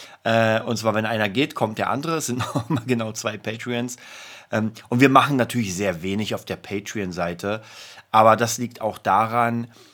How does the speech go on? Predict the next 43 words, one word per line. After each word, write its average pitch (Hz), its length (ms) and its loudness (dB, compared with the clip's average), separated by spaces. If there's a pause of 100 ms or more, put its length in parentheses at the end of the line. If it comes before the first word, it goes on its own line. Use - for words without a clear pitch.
(200)
weil, 104 880 2
ähm, 107 320 -6
weil 107 200 4
einfach 110 120 0
der 101 140 0
Podcast - 480 -6
hier 104 100 -10
ziemlich 113 400 -6
viel 110 140 -6
macht 110 240 -4
und 104 60 -4
wir 95 100 -2
wollen 104 180 2
ihn 104 60 -2
ja 101 100 -2
komplett - 380 -8
frei 90 320 -6
haben. 90 180 -6
Also 92 160 -8
wir 95 60 -2
wollen 104 160 0
ja 101 100 -2
nicht 101 160 -6
sagen, 104 240 -4
okay, 101 200 -10
ihr 95 60 -4
müsst 95 220 -8
jetzt - 240 -10
zu - 80 -18
Patreon. 110 560 -6 (540)
Deswegen 127 560 4
ist 135 200 2
auch 117 120 0
die 117 140 -4
Überlegung 110 640 0
mit 101 220 -6
Audible, 110 420 -2
denn 113 240 0
bei 101 140 0
Audible 110 380 -2
ist 101 80 -10
es - 160 -10
so, 117 180 -4